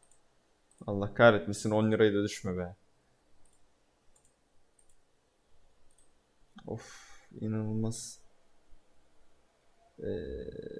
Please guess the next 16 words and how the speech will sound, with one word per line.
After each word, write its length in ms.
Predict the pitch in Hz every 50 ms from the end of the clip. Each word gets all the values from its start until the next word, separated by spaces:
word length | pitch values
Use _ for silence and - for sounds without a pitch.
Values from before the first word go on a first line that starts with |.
| - - - - - - - - - - - - - - -
bu 60 | 139
üç 300 | 143 135 123 127 - -
bin. 140 | 120 117 - - - - - - - - - - - - - - - - - - - _ _ - - _ - - - - - - - - - - _ - - - - - - - - - - - - - - - - - - - - - - - - - - - _ _ _ - - - - _ _ - _ - _ _ - - _ _ _ _ _ _ _ _ - -
Hiç 220 | - 147 147 -
ürünüm 300 | 147 131 127 135 131 135
kalmadı. 520 | - 131 127 127 127 120 101 110 117 - -
Sıfır 320 | - - 156 143 - 120
ürün. 300 | 117 104 104 104 104 - _ _ _ _ _ _ _ _ - - _ _ _ _ - -
Bir 120 | 120 117
şeyler 300 | - 139 127 123 131 127
almam 320 | 120 113 110 110 107 107
lazım. 340 | 104 104 104 104 104 107 107
Bunu 180 | 120 127 131 127
bir 80 | 139
alalım 420 | 135 127 131 143 151 165 156 135 110
da. 140 | 104 117